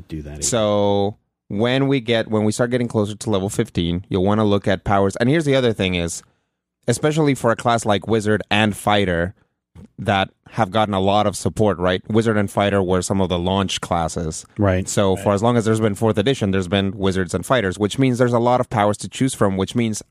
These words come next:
Speaker 2: a lot of the time there are almost straight up level up versions of powers. So you might be able to find something that's very similar to Flaming Sphere, but better.
Speaker 1: Like double
Speaker 3: Right.
Speaker 1: Flaming Sphere.
Speaker 2: Like something that
Speaker 3: Flaming
Speaker 2: deals
Speaker 3: cube.
Speaker 2: Yes.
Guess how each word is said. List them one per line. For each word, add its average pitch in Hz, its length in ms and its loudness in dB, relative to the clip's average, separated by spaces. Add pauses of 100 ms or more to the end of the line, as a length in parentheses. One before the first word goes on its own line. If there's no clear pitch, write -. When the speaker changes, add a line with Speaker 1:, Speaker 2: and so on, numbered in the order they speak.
Speaker 2:
a 107 100 2
lot 120 240 2
of 185 60 -2
the 110 80 2
time 90 460 -2 (360)
there 127 280 0
are 117 300 2 (160)
almost 120 640 0
straight 113 540 0
up 107 240 2 (120)
level 104 420 2
up 101 120 2
versions 95 520 0
of - 140 -8
powers. 95 500 -2 (260)
So - 140 0
you 107 80 4
might 123 240 2
be 120 140 2
able 110 160 2
to - 100 -6
find 101 280 0
something 104 260 2
that's 92 180 -2
very 127 360 0
similar 101 420 0
to 95 100 -2
Flaming 92 400 -2
Sphere, 85 520 -2 (160)
but 90 140 -2
better. 110 440 -2
Speaker 1:
Like 87 200 -8 (200)
double 101 200 0
Speaker 3:
Right. 90 100 -4
Speaker 1:
Flaming 107 260 2
Sphere. 107 500 0 (180)
Speaker 2:
Like 127 540 0
something 131 420 0
that 117 80 2
Speaker 3:
Flaming 196 200 0
Speaker 2:
deals 110 300 0
Speaker 3:
cube. 185 720 0
Speaker 2:
Yes. 131 560 0